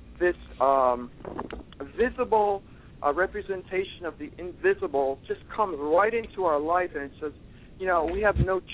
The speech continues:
choice but to either, you know, acknowledge it or to do something which is even worse, which is just to disregard it. And it's like saying, you know, because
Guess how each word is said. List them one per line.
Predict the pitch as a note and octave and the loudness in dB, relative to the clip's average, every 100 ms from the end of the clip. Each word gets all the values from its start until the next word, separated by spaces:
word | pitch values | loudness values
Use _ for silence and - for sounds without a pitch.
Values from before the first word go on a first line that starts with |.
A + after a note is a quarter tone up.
| - | -2
choice | G#3 A3 F#3 E3+ - | 2 4 2 -2 -4
but | E3 D#3 - | 0 0 -2
to | D#3 | -12
either, | F3+ F3+ E3+ D#3 - - - - | -8 0 2 2 -4 -18 -18 -10
you | F3+ | -2
know, | D3+ | 0
acknowledge | C#3+ D3+ D#3 A3+ C#4+ - | 0 2 2 2 0 -2
it | D3 C#3 - - - - - - - - | 2 2 0 -10 -20 -20 -20 -20 -14 -2
or | G3 C4 E3 E3+ - | 0 2 0 -2 -8
to | F3 | -8
do | E3+ E3+ | -6 -6
something | F#3 F3 E3 | -8 -8 -8
which | D#3 | -8
is | - D3 | -8 -8
even | F3 D3+ C3+ | -10 -10 -8
worse, | D3 A#3 F3+ - - - - - - - | -2 0 0 -4 -8 -10 -20 -20 -20 -6
which | E3+ - | -4 -2
is | E3+ - | -4 -2
just | F#3 - | -2 -2
to | F3 - F#3 | -8 -2 -2
disregard | - D#3+ D#3 D#3+ G#3+ | 0 -2 4 4 4
it. | G3+ C#3+ - | 2 0 -4
And | D3 | -10
it's | D3 D3 | -10 -6
like | D3+ D3 - | -6 -6 -4
saying, | E3+ D#3+ - - - - - - - | -2 -4 -8 -18 -20 -20 -20 -20 -10
you | E3+ | -2
know, | E3 D#3 | 0 0
because | - F3+ G3+ | -2 0 0